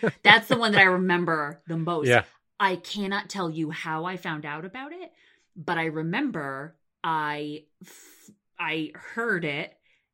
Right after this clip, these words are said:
Speaker 2: immediately needed to find it. So I ripped it off of Kazaa and then put it on my mini disc player.
Speaker 1: Ooh, classic.
Speaker 2: Mm-hmm. Yep. So I, uh, I was, uh,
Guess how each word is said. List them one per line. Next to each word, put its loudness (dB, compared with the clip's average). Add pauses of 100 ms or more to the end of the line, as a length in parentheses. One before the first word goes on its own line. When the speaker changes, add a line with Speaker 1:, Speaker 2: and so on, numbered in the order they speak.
Speaker 2:
immediately -2
needed -2
to -4
find -6
it. -8 (240)
So -4
I 0 (340)
ripped -6
it -2
off -4
of -10
Kazaa -12 (840)
and 0
then -2
put -4
it -2
on 0
my -2
mini -6
disc -12
player. -12 (160)
Speaker 1:
Ooh, 6
classic. 2
Speaker 2:
Mm-hmm. -2 (720)
Yep. -6 (300)
So -2
I, 0
uh, -2 (800)
I -2
was, -4
uh, 2